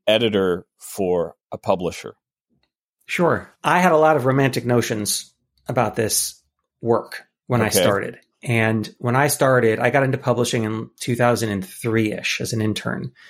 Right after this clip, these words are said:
Speaker 2: And, um, that was when I decided, you know, theater wasn't for me. I'm gonna try books.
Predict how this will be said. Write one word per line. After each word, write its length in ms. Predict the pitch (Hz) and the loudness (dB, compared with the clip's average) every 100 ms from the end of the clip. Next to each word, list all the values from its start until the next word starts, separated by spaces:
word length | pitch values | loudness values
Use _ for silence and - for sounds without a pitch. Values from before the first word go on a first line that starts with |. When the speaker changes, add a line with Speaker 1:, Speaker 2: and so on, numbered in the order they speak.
| - - _ _ - | -20 -20 _ _ 0
Speaker 2:
And, 480 | 110 110 107 104 | 2 2 2 2
um, 260 | 107 101 98 | 2 2 2
that 80 | 117 | 0
was 120 | 117 | 2
when 80 | 107 | 0
I 20 | |
decided, 560 | 101 - 107 104 98 - _ | 0 0 2 2 -2 -6 _
you 140 | 196 113 | -4 -2
know, 80 | 95 | -2
theater 320 | - 117 107 | 0 0 2
wasn't 300 | 117 131 123 | 2 0 -2
for 100 | 110 | -2
me. 340 | 107 101 95 - | -2 -2 -4 -6
I'm 80 | 107 | -2
gonna 140 | 107 | -2
try 500 | - 113 104 104 98 | -2 0 2 2 0
books. 480 | 110 - - - - | -4 -6 -4 -6 -8